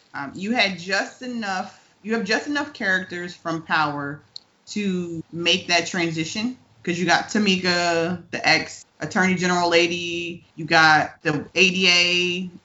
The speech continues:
or whatever his name is, um, Saxe.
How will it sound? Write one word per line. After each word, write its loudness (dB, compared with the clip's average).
or -8
whatever -6
his -10
name -4
is, -8
um, -4
Saxe. -4